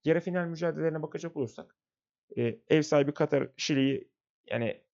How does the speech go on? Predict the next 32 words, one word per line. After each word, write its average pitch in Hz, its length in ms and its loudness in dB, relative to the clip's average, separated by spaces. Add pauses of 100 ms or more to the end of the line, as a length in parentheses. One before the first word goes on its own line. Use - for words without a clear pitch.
(160)
üç 185 140 -6
sette 143 480 2
geçti - 520 -4
ama 151 160 2
yine 139 200 2
dediğimiz 127 340 0
gibi 113 280 0 (420)
bir 147 140 4
önceki 123 260 0
maçlarına 120 380 -2
bakacak 123 300 -6
olursak 117 320 -6
yine 131 140 -2
rahat 120 260 0
geçmedi. 123 420 -8 (400)
Set 151 260 0
skorları 135 420 0
yirmi 135 220 0
beş 135 200 -2
yirmi 135 140 -4
bir, 156 80 -4
yirmi 131 240 -4
beş 131 160 -2
yirmi 135 140 -4
iki 131 140 -12
ve 156 40 -2
yirmi 127 260 -2
yedi 131 100 -2
yirmi 131 200 0
beşlik 135 220 -8
şekilde - 320 -8
sonuçlandı. 117 580 -12